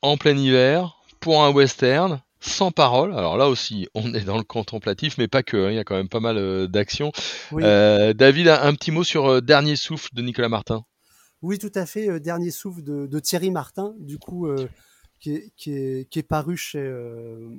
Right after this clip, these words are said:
Speaker 2: chez Soleil dans la collection Noctambule. En fait, euh, euh, Thierry Martin a voulu un peu sortir de sa zone de confort, comme on dit, et du coup, il s'est lancé dans l'expérience de réaliser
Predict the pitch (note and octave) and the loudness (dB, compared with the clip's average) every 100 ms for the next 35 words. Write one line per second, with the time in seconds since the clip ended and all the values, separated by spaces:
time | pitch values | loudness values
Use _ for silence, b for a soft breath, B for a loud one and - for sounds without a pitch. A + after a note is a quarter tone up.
0 | - - - D#3+ - F3 F#3 D3+ C#3+ C#3 | -20 -12 -8 -6 -4 -2 -2 -4 -6 -8
1 | D#3+ D3+ - D#3 D3 - C#3+ D#3 A3 C3 | -8 -8 -8 -8 -8 -6 -8 -6 -10 -12
2 | b b b b - D3 A3 G#3+ F3+ D#3+ | b b b b -10 -6 -6 -6 -6 -4
3 | D3+ D3 C#3 _ _ _ D3 C#3 C3+ F#3 | -4 -6 -10 _ _ _ -8 -6 -6 -4
4 | F#3+ F#3 D3 G#3+ E3+ F3 F3 - G#3+ - | -2 -2 0 -2 -2 -2 -4 -4 -6 -4
5 | F#3+ - G#3+ F#3 F3 E3 D3+ E3+ D#3 D3+ | -4 -6 -6 -4 -4 -6 -4 -4 -4 -6
6 | D3+ - G#3 - E3 D#3 D3+ F#3+ - b | -8 -6 -6 -6 -8 -8 -10 -14 -20 b
7 | b b - D#3+ D#3+ - - A#3 G3 - | b b -6 -6 -6 -8 -6 -6 -6 -6
8 | E3+ F3+ - G#3 F#3 F3 - D#3+ D#3 G#3 | -4 -4 -4 -4 -4 -6 -6 -6 -4 -4
9 | E3 D#3+ D#3+ D#3+ D#3+ F3 G#3+ | -4 -4 -4 -6 -6 -6 -6